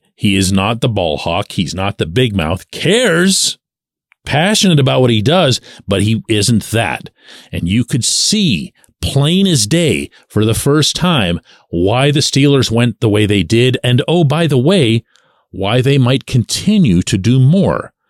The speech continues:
Because when Tomlin says, "We're still pursuing this position," he, yes, he's confirming the three safety set, but he's also saying, "Wait,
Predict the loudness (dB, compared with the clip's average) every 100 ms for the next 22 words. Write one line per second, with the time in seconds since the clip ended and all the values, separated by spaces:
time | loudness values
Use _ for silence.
0 | -20 -14 -4 -2 0 -2 0 0 2 2
1 | 0 0 0 0 2 2 0 0 0 0
2 | -2 0 0 2 2 0 -2 -2 0 0
3 | -2 -2 -4 -2 0 -2 -2 -2 0 -2
4 | 0 0 2 2 0 -2 -2 -2 -2 -2
5 | -2 -4 -2 -2 -2 -4 _ _ _ _
6 | _ _ _ _ _ _ -6 -2 0 0
7 | 0 0 0 0 0 0 0 0 0